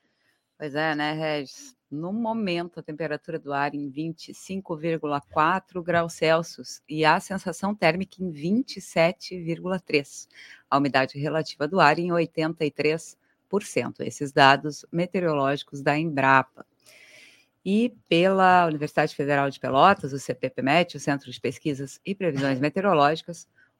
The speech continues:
hoje as temperaturas ficam entre vinte e trinta graus. É, céu parcialmente nublado, com períodos de nublado com pancadas de chuva e trovoadas.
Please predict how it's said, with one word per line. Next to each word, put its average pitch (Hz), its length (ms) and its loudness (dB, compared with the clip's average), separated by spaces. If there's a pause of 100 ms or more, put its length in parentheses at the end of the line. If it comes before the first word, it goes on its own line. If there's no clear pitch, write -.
(140)
hoje 190 400 2
as 139 80 -8
temperaturas 170 680 -4
ficam 156 360 -6
entre 151 440 -4 (920)
vinte 277 640 4
e 233 100 2
trinta 233 480 2
graus. - 560 -4 (800)
É, 135 360 0
céu 156 280 4
parcialmente 139 560 -2
nublado, 160 460 2
com 196 180 -4
períodos 151 640 -2
de 208 80 2
nublado 165 420 4
com 185 140 -8
pancadas 180 500 -4
de 190 80 -4
chuva 180 280 -4
e 190 40 -2
trovoadas. 190 920 0